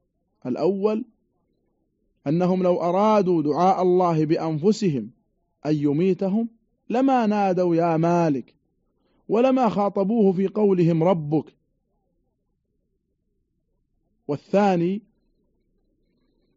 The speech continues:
أن الله بين في سورة المؤمن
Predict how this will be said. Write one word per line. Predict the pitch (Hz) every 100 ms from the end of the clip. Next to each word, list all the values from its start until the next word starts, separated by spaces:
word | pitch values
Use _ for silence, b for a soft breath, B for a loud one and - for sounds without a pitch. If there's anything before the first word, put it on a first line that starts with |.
| _
أن | 165 214
الله | 240 247 269 233
بين | 233 269 254 247 208
في | 208
سورة | 185 214 190 185
المؤمن | 180 185 - 151 160